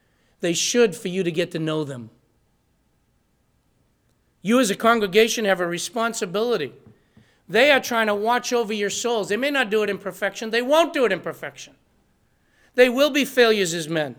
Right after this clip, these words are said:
But you need to appreciate those who are laboring in the word diligently and who do have charge over you in the Lord.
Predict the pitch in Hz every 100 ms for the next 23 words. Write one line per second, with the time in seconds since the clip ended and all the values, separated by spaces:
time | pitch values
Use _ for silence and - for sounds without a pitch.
0 | _ _ _ _ _ _ _ _ _ _
1 | _ 240 220 294 294 269 254 - - 302
2 | 285 254 240 220 226 226 240 226 220 208
3 | 233 269 240 233 220 214 240 240 185 262
4 | 269 180 190 190 214 208 - - - 262
5 | 247 269 196 302 330 254 226 233 233 -
6 | 240 254 233 262 294 277 240 196 180 175
7 | 156 151 135 113